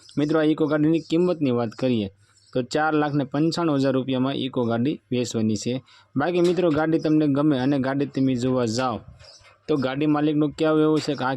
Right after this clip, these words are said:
કિંમતની અંદર પણ તમને થોડો ફેરફાર કરી આપશે, થોડું માન સન્માન આ કિંમતમાં રહી જશે. આ ઇકો ગાડી તમને રાજકોટની અંદર જોવા મળી જવાની છે. ગાડી માલિકનો કોન્ટેક્ટ નંબર મિત્રો, સ્ક્રીન પર દેવામાં આવ્યો છે,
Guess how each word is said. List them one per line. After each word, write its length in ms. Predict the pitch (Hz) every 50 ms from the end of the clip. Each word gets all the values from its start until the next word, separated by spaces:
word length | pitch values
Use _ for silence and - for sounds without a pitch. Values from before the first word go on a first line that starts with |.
| 123 -
કિંમતની 380 | 143 139 143 147 143 131 143 143
અંદર 120 | 143 143 135 135
પણ 120 | 139 - -
તમને 220 | 135 135 135 135 123 -
થોડો 180 | 131 127 131 131 117 -
ફેરફાર 480 | 131 127 127 - - - 120 123 123 120 - - - -
કરી 180 | 131 123 120 113
આપશે, 200 | 110 101 - 110 104 -
થોડું 220 | - 127 127 120 113 117
માન 140 | 117 120 120 107
સન્માન 280 | 120 117 120 120 120 117 117
આ 100 | 110 -
કિંમતમાં 440 | 117 113 110 110 107 120 131 151 - - - -
રહી 180 | 120 113 113 104 104
જશે. 280 | 107 104 - - 131 165 190 170 - - - - - - - _ _ 139
આ 60 | 135 143 151
ઇકો 100 | 147 156 147 147
ગાડી 200 | 151 147 143 143
તમને 180 | 147 147 135 120 117
રાજકોટની 440 | 120 123 - - 156 151 139 143 143
અંદર 140 | 143 143 135 123
જોવા 200 | 135 135 135 131 131
મળી 180 | 135 135 131 131
જવાની 280 | 127 127 127 127 123 113
છે. 80 | - 160 180 - _ _ _ _ _ _ -
ગાડી 280 | 117 120 131 139 143 143 139
માલિકનો 280 | 139 143 139 143 147 139 - -
કોન્ટેક્ટ 340 | 135 143 139 156 151 143 143
નંબર 240 | 147 147 147 147 139 139 143
મિત્રો, 180 | 135 147 147 143 131
સ્ક્રીન 220 | - - 135 131 131 135
પર 100 | - 135 131 120 123
દેવામાં 380 | 123 127 123 117 113 113 113 113
આવ્યો 180 | 110 107 107 104 107
છે, 80 | 139